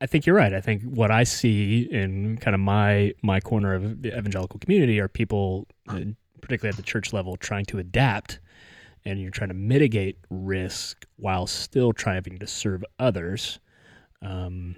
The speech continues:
but I see that as, you know, that's different than, uh, you know, we're, we're not gathering together for Sunday morning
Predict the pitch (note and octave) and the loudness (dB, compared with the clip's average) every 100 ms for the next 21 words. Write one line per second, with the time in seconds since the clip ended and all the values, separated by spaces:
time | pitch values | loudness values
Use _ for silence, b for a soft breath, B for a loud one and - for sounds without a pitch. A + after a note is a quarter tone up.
0 | - A2 G2 - A#2+ G#2+ F#2 - - - | -6 -4 -2 -2 0 0 -4 -6 -8 -10
1 | _ A2+ F#2 F#2+ G#2 - B2 A#2+ A2+ F#2+ | _ -12 -8 -6 -8 -6 -2 0 0 -4
2 | - - G#2 G2 F#2+ F#2 F2+ - B B | -6 -8 -4 -2 -2 -6 -10 -14 B B
3 | B _ F#2 F#2 F2+ F2+ F#2+ - - - | B _ -10 -8 -10 -12 -14 -16 -12 -4
4 | G2 G2+ G#2 B2+ A2 A2+ A2 G#2+ G#2+ G#2 | -2 -2 -2 0 0 0 2 2 2 2
5 | - G#2+ F#2+ F#2+ G#2+ - _ - G2+ F#2+ | -2 -2 -2 -2 -4 -8 _ -6 -6 -4
6 | - G#2+ G2 G2 F#2+ F#2+ | -4 -2 0 0 -2 -4